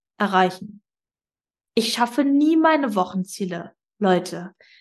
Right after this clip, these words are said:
Ich schreibe mir immer eine Liste mit Wochenzielen. Ich schaffe die nie. Aber ich schaffe mehr, als wenn ich mir keine setzen würde.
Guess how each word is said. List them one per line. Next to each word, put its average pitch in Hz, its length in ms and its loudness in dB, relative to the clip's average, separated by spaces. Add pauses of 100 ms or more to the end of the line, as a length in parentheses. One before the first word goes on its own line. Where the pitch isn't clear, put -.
(100)
Ich 220 180 0
schreibe 240 280 0
mir 247 120 2
immer 269 200 0
eine 277 160 2
Liste 269 720 -2
mit 220 220 -2
Wochenzielen. 233 600 0
Ich 214 140 -4
schaffe 233 300 -6
die 254 120 -4
nie. 254 540 0 (920)
Aber 220 200 4
ich 226 120 0
schaffe 240 280 0
mehr, 233 240 6
als 240 200 0
wenn 226 120 0
ich 208 160 -6
mir 226 120 -4
keine 233 320 0
setzen 226 420 -4
würde. 175 360 -8